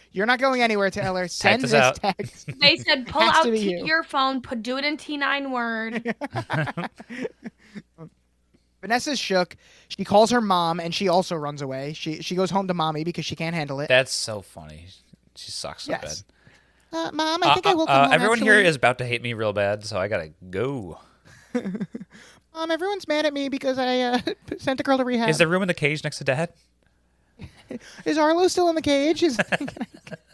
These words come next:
Speaker 1: uh, the Vanderwoodsons are at the Ostroff Center. Lily has brought the fries. The,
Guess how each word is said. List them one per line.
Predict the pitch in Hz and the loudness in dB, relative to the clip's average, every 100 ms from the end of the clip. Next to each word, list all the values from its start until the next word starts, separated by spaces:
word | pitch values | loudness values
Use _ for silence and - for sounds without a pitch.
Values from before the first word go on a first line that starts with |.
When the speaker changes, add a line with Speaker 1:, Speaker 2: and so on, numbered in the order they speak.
| _ _ _ - - - _ _ _ _ _ - - - | _ _ _ -10 -10 -14 _ _ _ _ _ -20 -20 -12
Speaker 1:
uh, | 208 | -10
the | 240 | 0
Vanderwoodsons | 294 302 277 254 254 214 | 2 4 4 2 2 0
are | |
at | 208 | 0
the | 202 | 2
Ostroff | 170 160 170 | 2 2 -2
Center. | - 165 160 160 | -4 -4 -2 -4
Lily | - 220 285 285 | 0 2 4 2
has | 254 | 0
brought | 185 185 196 | 0 2 2
the | 214 | 0
fries. | - 156 139 139 143 147 | -8 -6 -4 -4 -8 -8
The, | 170 | -10